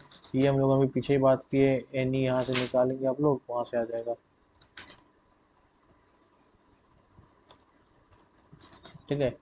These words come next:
all effect, इस पर भी बात हो चुकी है, determining the sign of charge carrier, ये theoretical है, इसमें आप लोग देख लीजिए, क्योंकि जो आरएच की जो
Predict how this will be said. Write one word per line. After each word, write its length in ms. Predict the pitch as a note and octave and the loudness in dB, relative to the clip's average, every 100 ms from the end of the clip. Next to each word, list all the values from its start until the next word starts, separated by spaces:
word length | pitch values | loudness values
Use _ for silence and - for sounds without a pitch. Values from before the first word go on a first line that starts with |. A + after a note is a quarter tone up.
| _ _ - | _ _ 4
all 380 | C3 C#3 C#3 | 6 8 6
effect, 460 | C3+ C3+ C#3 C#3 - C#3 | 2 0 0 0 -2 -8
इस 160 | B2+ - | -6 -2
पर 120 | C#3 C3 | 0 2
भी 140 | C3+ C3+ | 2 4
बात 280 | C3 B2+ | 4 4
हो 80 | C3 | 0
चुकी 260 | B2 C3 C#3 | -2 -2 0
है, 60 | C3+ | 0
determining 580 | B2+ B2+ B2+ B2+ C3 | 0 0 0 2 0
the 120 | C3 B2 | 0 -2
sign 360 | - B2+ C3 | 0 0 2
of 200 | C3 - _ _ _ _ _ _ - | 0 -4 _ _ _ _ _ _ 0
charge 580 | B2+ B2+ B2+ C3 B2+ - _ _ - | 4 6 8 6 2 -8 _ _ 2
carrier, 480 | B2+ B2+ C3 C3 B2+ | 2 4 2 2 0
ये 120 | C3 B2+ | -2 0
theoretical 520 | C3+ C3 B2 C#3 C3+ | 2 2 2 4 4
है, 60 | C3 | 4
इसमें 200 | - C3 | 2 0
आप 60 | |
लोग 140 | B2+ B2+ | 0 0
देख 180 | C3 B2+ | 0 2
लीजिए, 140 | C3 | 2
क्योंकि 280 | C3+ C3 C3 | 4 4 4
जो 360 | C3+ C3+ B2+ - _ _ _ B2+ | 4 4 4 0 _ _ _ 2
आरएच 580 | B2 C3+ C3+ C#3 C3+ - | 6 6 6 2 0 0
की 120 | C#3+ | 0
जो 140 | C#3+ | 4